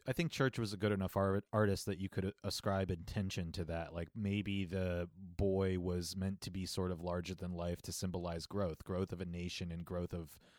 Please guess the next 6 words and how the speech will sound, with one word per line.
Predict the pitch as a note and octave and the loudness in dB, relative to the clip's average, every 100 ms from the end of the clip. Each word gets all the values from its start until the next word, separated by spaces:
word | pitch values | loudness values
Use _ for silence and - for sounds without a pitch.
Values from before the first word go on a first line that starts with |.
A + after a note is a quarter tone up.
| _ _ | _ _
uh, | F#2 F2 F2 G2 | -4 -2 -2 -2
an | F#2 | -2
individual. | F2 F2 G2+ F#2+ D2 D2 C#2+ _ _ _ _ _ _ - | -2 -2 -2 -4 -8 -8 -14 _ _ _ _ _ _ -2
You | G2+ | 0
know, | D#2+ E2 - - - | 0 -6 -12 -20 -4
like, | G2+ F#2+ | -2 -2